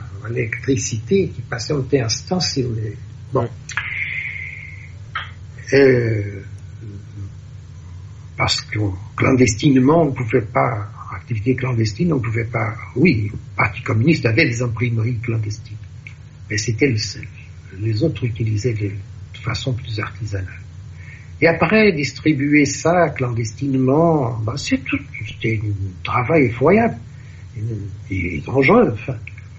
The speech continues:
Speaker 1: Mais beaucoup de travail, énormément d'heures de travail. Aujourd'hui, tu,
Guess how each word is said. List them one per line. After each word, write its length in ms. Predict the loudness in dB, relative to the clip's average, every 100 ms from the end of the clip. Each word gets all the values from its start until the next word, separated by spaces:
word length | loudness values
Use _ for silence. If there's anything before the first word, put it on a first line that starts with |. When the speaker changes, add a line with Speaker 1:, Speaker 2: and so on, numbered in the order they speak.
| -18 -18 -10 -4
Speaker 1:
Mais 100 | 0
beaucoup 280 | 2 6 6
de 60 | 4
travail, 420 | 2 2 0 -4 -8 -2
énormément 560 | 4 6 6 2 2 2
d'heures 240 | 2 0
de 80 | -2
travail. 400 | -6 -6 -6 -10 -14 -18 -20 -4
Aujourd'hui, 720 | 4 4 6 2 4 6 4 2
tu, 160 | -6